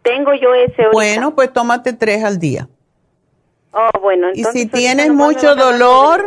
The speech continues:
Speaker 1: lo
Speaker 2: te lo tienes que tomar después de comida. Y si tienes mucho dolor, te puedes tomar dos.
Speaker 1: ¿Cuál? ¿El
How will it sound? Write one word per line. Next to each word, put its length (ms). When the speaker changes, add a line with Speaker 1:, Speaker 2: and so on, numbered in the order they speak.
Speaker 1:
lo 120
Speaker 2:
te 120
lo 200
tienes 320
que 120
tomar 420
después 580
de 120
comida. 800
Y 160
si 180
tienes 300
mucho 300
dolor, 380
te 100
puedes 320
tomar 520
dos. 680
Speaker 1:
¿Cuál? 400
¿El 240